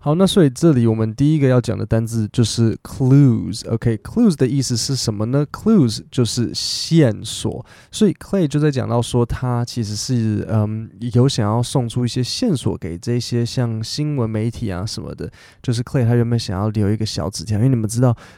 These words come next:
这个很多时候杀人犯他们喜欢做的事情是什么？他们有点像是那种，他们喜欢像收集邮票那种的感觉。有些人喜欢收集邮票、收集游戏王卡、收集宝可梦卡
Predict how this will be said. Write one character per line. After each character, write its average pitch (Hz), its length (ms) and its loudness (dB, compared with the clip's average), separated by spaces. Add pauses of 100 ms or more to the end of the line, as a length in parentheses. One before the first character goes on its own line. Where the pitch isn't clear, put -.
这 139 120 -2
个 113 320 -2 (280)
很 110 180 4
多 131 160 6
时 117 220 2
候 110 340 6
杀 113 260 0
人 104 140 -2
犯 110 140 0
他 104 80 2
们 113 80 -2
喜 101 80 -6
欢 92 80 -2
做 107 140 -2
的 104 40 -2
事 110 120 -6
情 107 100 -6
是 107 80 -6
什 - 40 -6
么？ - 80 -8
他 120 120 0
们 120 200 0
有 120 140 4
点 135 100 0
像 120 240 -2
是 120 180 -6
那 127 100 0
种， 92 280 -4 (480)
他 156 120 2
们 180 80 6
喜 123 160 0
欢 110 100 4
像 135 320 0
收 143 340 4
集 104 340 -2
邮 92 140 0
票 107 240 0
那 107 100 -4
种 - 280 -10 (680)
的 104 100 4 (120)
感 - 240 -2
觉。 - 200 -6
有 107 120 0
些 123 100 0
人 139 80 0
喜 120 140 0
欢 110 80 4
收 127 200 4
集 117 200 -4
邮 107 160 2
票、 117 200 0
收 120 260 2
集 113 200 -6
游 107 160 2
戏 123 160 0
王 113 200 4
卡、 110 220 -4
收 123 260 2
集 107 380 -6 (840)
宝 110 180 2
可 117 220 2
梦 107 340 0 (380)
卡 - 180 -10